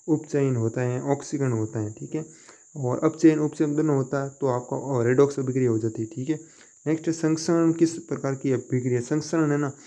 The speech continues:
किस प्रकार की अभिक्रिया है, तो याद रखना उपचयन अभिक्रिया, किस प्रकार की अभिक्रिया है, उपचयन अभिक्रिया है संक्षारण, ठीक है,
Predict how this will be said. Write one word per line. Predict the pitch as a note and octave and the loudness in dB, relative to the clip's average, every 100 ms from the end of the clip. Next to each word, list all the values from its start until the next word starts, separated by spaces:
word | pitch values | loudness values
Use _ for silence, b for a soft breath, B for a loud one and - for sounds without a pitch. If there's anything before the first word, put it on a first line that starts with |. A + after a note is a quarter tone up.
| B B | B B
किस | - E3 | -4 0
प्रकार | - C3 C3+ | 0 2 0
की | C3+ | 2
अभिक्रिया | C3 A2+ B2 A#2+ A#2+ G#2+ | 0 0 -2 0 0 0
है, | G#2+ B B - | -6 B B 0
तो | |
याद | C#3+ C3+ C3 | 4 6 4
रखना | C3+ - - | 0 -2 4
उपचयन | F#3 - D#3+ C#3+ | 4 4 0 2
अभिक्रिया, | A#2+ A2+ A2 A2 | 0 0 0 -2
किस | A2 D3+ | -2 -6
प्रकार | - C#3 C#3 | -4 0 0
की | C3+ | 2
अभिक्रिया | C3 C3 C3+ C3+ | -2 0 0 -2
है, | C3+ B B B - | -2 B B B 2
उपचयन | D#3+ D3 C#3 C3+ C3+ C3+ | 4 4 0 0 2 0
अभिक्रिया | C3+ A#2 A2+ B2+ B2 | -2 -2 -4 -4 -2
है | A#2 A#2+ | 0 -2
संक्षारण, | B2 C3 C3 B2+ B2+ A#2+ A2+ A2 | -4 -2 -2 -2 -2 0 0 -2
ठीक | G#2 - - C3 | -4 -12 -18 -4
है, | D3+ D3 | -2 -2